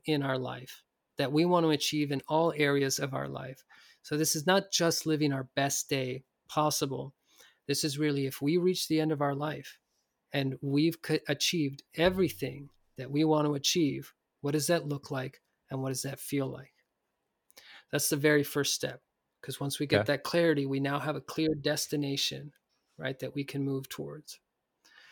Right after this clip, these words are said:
Speaker 1: In that vision, there's going to be an expression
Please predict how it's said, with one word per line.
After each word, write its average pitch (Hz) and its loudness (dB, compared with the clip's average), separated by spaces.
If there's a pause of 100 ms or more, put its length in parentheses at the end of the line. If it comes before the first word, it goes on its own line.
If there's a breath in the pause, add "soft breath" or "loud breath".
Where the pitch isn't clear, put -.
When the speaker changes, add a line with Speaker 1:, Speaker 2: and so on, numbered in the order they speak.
(920 loud breath)
Speaker 1:
In 190 6
that 180 2
vision, 160 0 (1200)
there's 151 4
going 190 4
to 190 2
be 165 -4
an 147 2
expression 139 -2